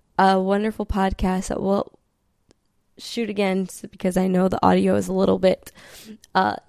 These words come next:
quiet. However, we'll get another podcast out for you as well.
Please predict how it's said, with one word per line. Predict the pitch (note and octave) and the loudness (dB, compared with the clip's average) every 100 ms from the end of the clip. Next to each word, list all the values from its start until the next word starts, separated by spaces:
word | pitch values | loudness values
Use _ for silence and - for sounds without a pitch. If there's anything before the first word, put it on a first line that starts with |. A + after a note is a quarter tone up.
| - | -8
quiet. | - A3 G3+ - - - - - | 2 2 2 -2 -4 -6 -12 -10
However, | G#3 G3 - G#3+ G3+ G3+ | -2 0 2 2 2 0
we'll | F#3+ G3 | 0 -2
get | F#3+ G3 | -2 -2
another | F#3+ F#3 F#3 F#3 F#3+ - | -2 -2 0 -2 -2 -6
podcast | - F#3+ F#3 F#3 - | -6 -4 -4 -6 -6
out | - - | -6 -8
for | - | -10
you | F#3+ F#3 G3 | -10 -10 -10
as | F#3+ E3+ F#3+ | -8 -6 -4
well. | F#3+ - | -4 -6